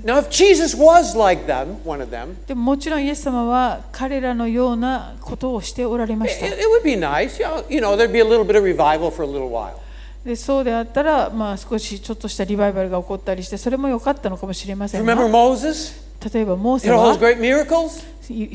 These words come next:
Speaker 2: いろんな大きな奇跡をしました。
Speaker 1: He went to the mountain forty days and they already built calf and idols and started dancing around naked before an idol.
Speaker 2: でも、このモーセが四十日間山にいた、いただけで、人々はその間に偶像を作って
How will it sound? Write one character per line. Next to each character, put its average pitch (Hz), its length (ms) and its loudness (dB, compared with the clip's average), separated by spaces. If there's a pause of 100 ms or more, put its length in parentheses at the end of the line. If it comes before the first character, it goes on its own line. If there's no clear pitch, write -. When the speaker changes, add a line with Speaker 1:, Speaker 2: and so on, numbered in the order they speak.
(180)
Speaker 2:
い 220 60 -4
ろ 240 100 0
ん 285 100 -2
な 277 140 0
大 294 80 2
き 294 100 -8
な 240 80 -4
奇 - 160 -8
跡 302 160 -6
を 262 60 -2
し - 140 -8
ま 269 80 0
し 233 120 -4
た。 226 80 -2
Speaker 1:
He 262 40 0
went 349 180 6
to 302 140 0
the 269 60 4
mountain 240 520 0
forty 254 560 4
days 226 420 4
and 185 120 0
they 185 40 4
already 208 460 4
built 208 280 0
calf 208 420 -2
and 175 120 -2
idols 185 400 0 (300)
and 170 60 -14
started 190 240 0
dancing 202 360 -2
around 190 360 -2
naked 202 280 -2
before 165 280 -6
an 175 120 -6
idol. 156 320 -6
Speaker 2:
で 254 80 -8
も、 262 80 -4
こ 262 140 -6
の 269 80 -2
モ 311 200 -2
ー - 20 -2
セ 320 100 -4
が 220 100 -2
四 269 240 -2
十 330 140 -2
日 359 260 -8
間 254 220 -2
山 240 240 0
に 247 140 -2
い 220 40 -4
た、 - 220 -6
い 240 100 -6
た 262 140 2
だ 269 100 2
け 277 140 -4
で、 240 480 2 (260)
人 302 200 -6
々 226 280 -4
は 233 200 2
そ 226 100 -8
の 226 140 -2
間 233 220 -2
に 233 100 -2
偶 226 280 0
像 269 300 0
を 269 100 -2
作 - 200 -8
っ - 20 -4
て 208 500 2